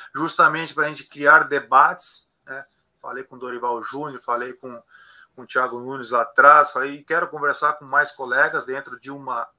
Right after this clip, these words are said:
é, situação normal pra deixar alguma coisa registrada também dentro daquilo que é a minha possibilidade e os meus conhecimentos possam colaborar também.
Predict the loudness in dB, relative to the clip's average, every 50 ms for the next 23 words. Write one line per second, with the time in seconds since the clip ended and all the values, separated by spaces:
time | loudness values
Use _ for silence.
0 | _ _ _ _ _ _ _ -8 -8 -8 -8 -10 -12 -12 -12 -10 -12 -10 -10 -6
1 | 0 0 0 2 2 -2 -2 -2 -4 -6 -4 -4 -4 -4 -4 -8 -6 -6 -6 -6
2 | -6 -8 -6 -6 -8 -8 -8 -10 -12 -12 -8 -2 0 0 0 0 -2 -4 -2 -2
3 | -4 -6 -6 -14 _ -20 _ _ _ _ _ 0 0 0 0 0 -4 -10 0 2
4 | 2 2 2 -2 -8 -10 -10 -12 -12 _ -2 0 2 2 2 0 -2 -8 _ _
5 | _ _ _ 0 0 0 -2 -8 -6 -6 -6 -6 -6 -8 -8 -8 -8 -8 -8 -6
6 | -6 -4 0 4 4 4 4 2 -2 -8 -12 -10 -10 -10 -10 -10 -12 -12 -10 -10
7 | -10 -10 -10 -12 -12 -12 -12 -8 -8 -8 -8 -8 -8 -6 -6 -4 -4 -2 0 0
8 | 0 -2 -4 -10 -14 -18